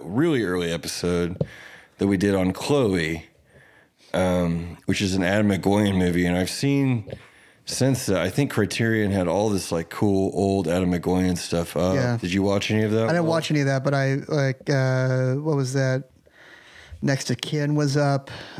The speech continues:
Speaker 2: Um, and then Exotica was up, I think. And I almost
Speaker 1: Yeah.
Speaker 2: watched it, but I didn't.
Speaker 1: I mean, Exotica is a fantastic movie.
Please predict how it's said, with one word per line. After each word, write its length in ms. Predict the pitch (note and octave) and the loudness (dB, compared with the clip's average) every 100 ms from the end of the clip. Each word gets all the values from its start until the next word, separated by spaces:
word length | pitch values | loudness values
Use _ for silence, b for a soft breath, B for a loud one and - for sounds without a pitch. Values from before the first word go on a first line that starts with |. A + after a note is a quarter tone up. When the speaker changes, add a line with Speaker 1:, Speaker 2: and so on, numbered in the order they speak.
| D#3 | 2
Speaker 2:
Um, 920 | C#3 C3+ C3 B2+ B2+ B2 B2 C3 B2+ B B _ _ - - | 4 4 2 2 2 2 0 -2 -4 B B _ _ -14 -2
and 120 | D3 | 2
then 140 | C3+ | 2
Exotica 600 | D3+ C#3+ C3 C3+ C#3+ D3+ D3 | 2 2 2 2 2 2 0
was 160 | C#3+ | 2
up, 180 | D3 C#3+ | 0 0
I 80 | D3 | 0
think. 440 | D3 C#3+ C#3 - b b b b b b _ B B | 2 0 -4 -12 b b b b b b _ B B
And 320 | D3 C3 C3 - | 0 2 2 0
I 100 | D#3 | 2
almost 260 | D#3 D#3 A2 | 4 4 4
Speaker 1:
Yeah. 80 | |
Speaker 2:
watched 220 | G#2+ G#2 C#3 | 2 0 0
it, 180 | B2+ | 0
but 120 | C3+ C3+ | 2 2
I 80 | |
didn't. 320 | C3 B2+ C#3 D#3 B B B B B B B B B B | 2 2 0 -4 B B B B B B B B B B
Speaker 1:
I 80 | G#2 | 0
mean, 340 | A2+ A#2 A2+ A#2 | 4 4 4 4
Exotica 540 | A2+ G2+ A#2+ B2 A#2+ | 2 4 2 2 2
is 580 | A2+ G2+ F#2 E2 - - _ _ _ | 2 2 0 -2 -10 -16 _ _ _
a 60 | - | -6
fantastic 720 | G#2 F#2+ - G2 G2+ - F#2 | 0 0 2 0 0 -4 -6
movie. 640 | G2 G2 F#2+ G2 G2 F#2+ | -2 -2 -2 -4 -4 -6